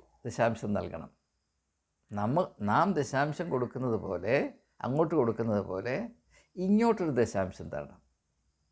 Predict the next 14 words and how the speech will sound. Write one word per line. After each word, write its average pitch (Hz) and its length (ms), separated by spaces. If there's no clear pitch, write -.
എന്താണ്? 120 380
ഈ 165 140
സഭയ്ക്ക് 180 480
ദശാംശം 165 560
കൊടുക്കത്തക്കവണ്ണം 127 1040
നമ്മെ 117 300
തന്നെ 131 240
ആക്കി 117 280
വെക്കാൻ 107 520
നാം 117 420
ചെയ്ത 120 220
ക്ലേശങ്ങൾ, 95 720
ഇപ്പോഴും 165 400
നടത്തിക്കൊണ്ടിരിക്കുന്ന 107 920